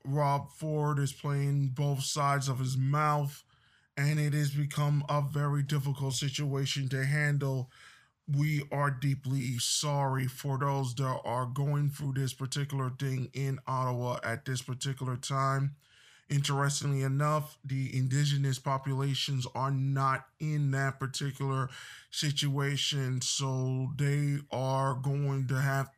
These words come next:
to, they're being taken care of by their own tribal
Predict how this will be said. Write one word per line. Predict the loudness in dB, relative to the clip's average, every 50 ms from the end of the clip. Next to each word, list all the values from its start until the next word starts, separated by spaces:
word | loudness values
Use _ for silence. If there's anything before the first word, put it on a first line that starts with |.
| _ -6
to, | -4 -2 0 0 0 0 0 0 -2 -4 -2
they're | 0 2 2 2 2
being | 2 0 -2 -2 0 0 2 2 2 2 2 0 0
taken | 0 -2 -2 -2 -2 -2 -2
care | -2 -2 0 0 0 0 0
of | 0 -2 -2 0
by | 0 0 2 2 0
their | 0 0 0 0 0 -2
own | -2 -4 -2 -2 -2 -4 -4 -8 -12 -18 -18 -20 -20 _
tribal | -10 -4 0 2 4 4 4 4 2 2 0 0 0 0 -2 -4 -8